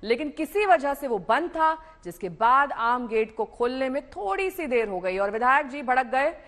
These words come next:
टोल कर्मी से मारपीट पर उतारू हो गए। वीडियो वायरल होने के बाद बीजेपी लगातार कांग्रेस पर हमलावर है और दबंगई पर सवाल खड़े कर रही है। तो ये उस वक्त का वीडियो है जब टोल कर्मी से विधायक जी खुद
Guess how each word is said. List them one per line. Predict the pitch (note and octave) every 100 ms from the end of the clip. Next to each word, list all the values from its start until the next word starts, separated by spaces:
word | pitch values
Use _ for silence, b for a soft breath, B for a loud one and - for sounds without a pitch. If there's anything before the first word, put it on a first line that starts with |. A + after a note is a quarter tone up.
| B -
टोल | A#3 B3
कर्मी | B3 A#3+ C4+
से | C4+
मारपीट | A#3 A3 G#3+ - D#4
पर | D#4+
उतारू | D#4 D#4 C#4+ C#4+
हो | C4+
गए। | C4+ C#4 B B B
वीडियो | F3 D4 F4+ F#4
वायरल | E4 D#4 D#4+ D#4+
होने | D#4 D4
के | D4 B3 F#3
बाद | C4 D4 C#4+
बीजेपी | C4+ A#3+ C4+
लगातार | B3+ A#3+ B3 C4
कांग्रेस | B3+ A3 G#3+ A3
पर | G#3+
हमलावर | F#3+ G#3+ C#4 D4+ D4+
है | D4 D#4 - -
और | F#3
दबंगई | F#3+ G#3+ B3+ C#4 E4
पर | F4 A#3+ -
सवाल | - C#4 C4 B3+ -
खड़े | D#4 A3+
कर | F#3
रही | D#3 D#3+
है। | F#3 _ - - _ - - - - - - _ - - _ _ - - - - - - _ _ - _ _ _ _ - - - _ - - - -
तो | G3+
ये | A3 A#3
उस | A#3+
वक्त | A#3+ D4 - -
का | D#4
वीडियो | C#4+ C#4+ C#4+
है | C4 B3 C4+
जब | C4+ C4+
टोल | - C4 C#4
कर्मी | C#4 B3+ B3+ C#4
से | D4
विधायक | C#4 A#3 A#3+ B3
जी | B3+ B3+
खुद | - C#4+ A3+